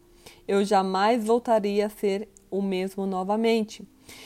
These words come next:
"Se o nome de Jesus é superior a todos os homens ou coisas",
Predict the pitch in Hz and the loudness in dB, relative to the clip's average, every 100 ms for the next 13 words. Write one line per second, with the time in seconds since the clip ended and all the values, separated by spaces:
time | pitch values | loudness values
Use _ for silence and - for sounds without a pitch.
0 | - - - 240 226 220 262 330 302 311 | -20 -8 2 4 6 8 6 4 2 2
1 | 311 254 262 262 262 269 - 262 254 233 | 2 0 0 -2 -2 -6 -2 -2 2 4
2 | 220 226 233 - 254 240 302 269 320 302 | 6 6 2 2 6 8 8 4 2 0
3 | 294 262 226 247 233 233 - 196 180 185 | 0 4 4 4 2 0 0 -4 -4 -4
4 | 185 | -8